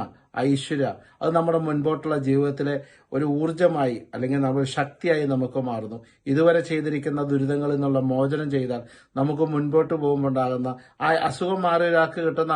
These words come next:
ആരോഗ്യം പോലെ ശക്തമായി മുന്നോട്ട് പോകാൻ പറ്റുന്ന ഒരു അവസ്ഥാവിശേഷം ഉണ്ടാകുന്നു. അങ്ങനെ മണ്ഡലകാല വ്രതം എന്ന് പറയുന്നത് വിശ്വാസികൾ എല്ലാവരും എടുക്കണം, അതാണ് എൻ്റെ അഭിപ്രായം.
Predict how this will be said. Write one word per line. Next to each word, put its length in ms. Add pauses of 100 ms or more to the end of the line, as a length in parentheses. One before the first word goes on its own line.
ആരോഗ്യം 420
പോലെ 180 (480)
ശക്തമായി 560
മുന്നോട്ട് 400
പോകാൻ 300
പറ്റുന്ന 320
ഒരു 100
അവസ്ഥാവിശേഷം 840
ഉണ്ടാകുന്നു. 360 (460)
അങ്ങനെ 220 (100)
മണ്ഡലകാല 520 (100)
വ്രതം 240 (100)
എന്ന് 180
പറയുന്നത് 400 (460)
വിശ്വാസികൾ 720 (100)
എല്ലാവരും 580
എടുക്കണം, 440
അതാണ് 300
എൻ്റെ 160
അഭിപ്രായം. 500